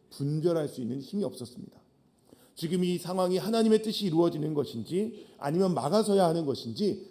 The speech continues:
몰랐다는 거죠. 그래서 무력으로 막으려고 합니다.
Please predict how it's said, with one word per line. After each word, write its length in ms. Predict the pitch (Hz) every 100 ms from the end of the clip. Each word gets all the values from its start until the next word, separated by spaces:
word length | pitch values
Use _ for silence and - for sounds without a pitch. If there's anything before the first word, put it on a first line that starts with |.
| -
몰랐다는 600 | 104 113 143 156 101 104
거죠. 260 | 101 - - - _ _ _ _
그래서 260 | 151 151 156
무력으로 840 | 123 170 220 175 156 202 214 -
막으려고 540 | 107 110 110 113 107 127
합니다. 340 | 87 80 -